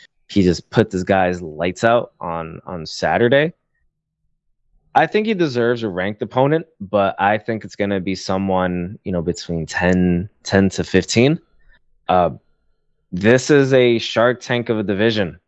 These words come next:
Um, you know, you're, you're not gonna find many just, you know, over the hill veterans,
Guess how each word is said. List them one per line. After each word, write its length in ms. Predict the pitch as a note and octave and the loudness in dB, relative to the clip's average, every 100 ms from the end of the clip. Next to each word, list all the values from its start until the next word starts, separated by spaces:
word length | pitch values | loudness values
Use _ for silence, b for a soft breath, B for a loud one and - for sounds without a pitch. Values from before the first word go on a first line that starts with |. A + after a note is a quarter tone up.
| - | -4
Um, 420 | F2+ F2+ D#2 D2 - _ _ _ _ _ _ _ _ _ - | 0 0 -2 -10 -16 _ _ _ _ _ _ _ _ _ -8
you 120 | F#2+ | -2
know, 280 | F2 F#2+ D3 - | 2 2 0 0
you're, 180 | G#2+ G#2+ | 2 4
you're 180 | G2+ B2+ | 2 2
not 200 | C#3+ C3 | 0 -2
gonna 160 | A#2+ | -6
find 460 | - A#2+ A#2+ A2 G2 | -4 -4 -2 -4 -6
many 240 | G2+ G#2 | -6 -8
just, 460 | F#2+ G2 - - _ | -8 -10 -10 -20 _
you 60 | G2+ | -8
know, 200 | F2 - | -8 -4
over 220 | G#2 G2+ F#2+ | -2 -2 0
the 140 | F#2 | 0
hill 280 | G2+ F#2+ F2+ | 2 2 2
veterans, 600 | F#2 F#2+ E2+ D#2+ E2+ | 2 2 0 -6 -10